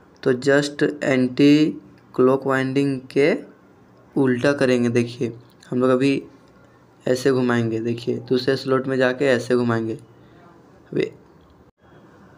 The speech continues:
इसी तरह से एक उल्टा winding करना है, एक सीधा करना है। देखिए, अभी हम पहले वाला से उल्टा कर रहे हैं, उसके बाद जब हम पहले वाला किए हैं, उसके हिसाब से करेंगे। इसी तरह से करके एक उल्टा, एक सीधा करके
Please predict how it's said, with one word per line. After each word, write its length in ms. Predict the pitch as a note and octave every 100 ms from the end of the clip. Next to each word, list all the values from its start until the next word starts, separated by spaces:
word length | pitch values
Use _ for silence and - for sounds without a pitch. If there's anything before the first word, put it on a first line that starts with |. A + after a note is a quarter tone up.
| - D3
इसी 220 | C#3 D3
तरह 240 | D3 D3
से 240 | D3 D#3 C#3+
एक 260 | D3+ D3
उल्टा 340 | D3 C3+ C#3 D3
winding 420 | C#3+ C#3 D3+ D3
करना 280 | C#3+ C#3+ D3+
है, 140 | D#3+
एक 100 | D3+
सीधा 320 | - C3 C3+
करना 320 | B2+ C3 B2
है। 60 | A#2+
देखिए, 400 | B2 A#2+ B2+ A#2+ - - - - - - - -
अभी 200 | B2+ C#3
हम 340 | C3+ C3+ C3 C3
पहले 260 | B2+ C3 C#3
वाला 240 | C#3 C#3
से 180 | C3+ C#3+
उल्टा 280 | C3 B2+ C#3+
कर 200 | C#3+ C#3+
रहे 140 | C#3
हैं, 220 | D#3+ F3+ - - -
उसके 180 | - -
बाद 420 | B2+ B2+ B2+ C3
जब 240 | B2+ C3+ C3
हम 100 | C3
पहले 340 | B2+ B2+ C3
वाला 200 | C#3 C3+
किए 240 | C3+ - D3
हैं, 80 |
उसके 300 | C#3+ C3+ -
हिसाब 260 | C3 - A#2+
से 140 | -
करेंगे। 220 | B2 B2 A#2+
इसी 100 | A#2
तरह 240 | B2+ D3+
से 440 | D3 D3+ D3 - -
करके 680 | C#3 C#3 C#3 C#3+ C#3+ - C#3+
एक 160 | -
उल्टा, 540 | C3 B2+ C#3 C#3 C#3 C3+
एक 140 | B2+
सीधा 340 | - C3+ C3+
करके 640 | C#3+ C#3 B2+ D3 F3 -